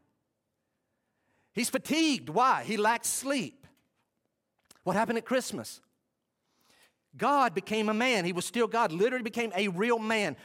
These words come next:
Remember the woman at the well, the Samaritan woman saw him. What did she see? A man. How come you being a man talk to me?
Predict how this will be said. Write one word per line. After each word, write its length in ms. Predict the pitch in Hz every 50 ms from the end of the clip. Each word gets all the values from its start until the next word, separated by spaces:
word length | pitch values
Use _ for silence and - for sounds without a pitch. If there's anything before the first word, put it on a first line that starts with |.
| - -
Remember 320 | - 151 175 202 247 254 247
the 80 | 220
woman 240 | 208 240 233 233 240
at 80 | 240 240
the 80 | 233
well, 200 | 202 220 220 208
the 80 | 185 175
Samaritan 480 | - - 190 190 220 220 220 220 208 190
woman 200 | 202 214 208 202
saw 220 | - - 214 208
him. 180 | 196 214 202 202
What 120 | 202 214
did 60 | - -
she 140 | - 220
see? 320 | 196 - - 247 202 139 - - _ _ -
A 160 | 151 151 147
man. 480 | 139 143 147 147 151 151 170 202 214 202 _ _ _ _ _ _ _ _ _ _ _
How 60 | 185
come 160 | 175 - 175 170
you 100 | 190 170
being 220 | 175 175 165 160
a 20 |
man 220 | 147 165 190 180 147
talk 200 | - 165 147 -
to 80 | - 165
me? 200 | 190 190 143